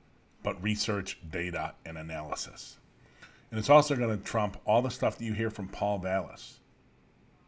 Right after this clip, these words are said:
who's been on the show a couple of times. The propaganda and lies and political exploitation that goes on in his Facebook posts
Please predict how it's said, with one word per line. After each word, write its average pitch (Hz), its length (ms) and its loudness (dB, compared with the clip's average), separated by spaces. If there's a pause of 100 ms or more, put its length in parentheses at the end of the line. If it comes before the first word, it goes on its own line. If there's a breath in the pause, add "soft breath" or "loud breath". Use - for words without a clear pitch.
(1080)
who's 90 120 -6
been 98 100 -4
on 95 100 -2
the 92 60 -4
show 87 260 -6
a 80 40 -8
couple - 280 -10
of 78 60 -12
times. - 300 -16
The 170 100 -14
propaganda 107 800 -2 (280 loud breath)
and 95 220 -6
lies 107 440 2
and 82 100 -6
political 101 440 -2
exploitation 101 720 -6
that 95 140 -6
goes 92 220 -6
on 85 160 -8
in 80 60 -14
his 78 120 -12
Facebook 101 520 -8
posts 90 380 -12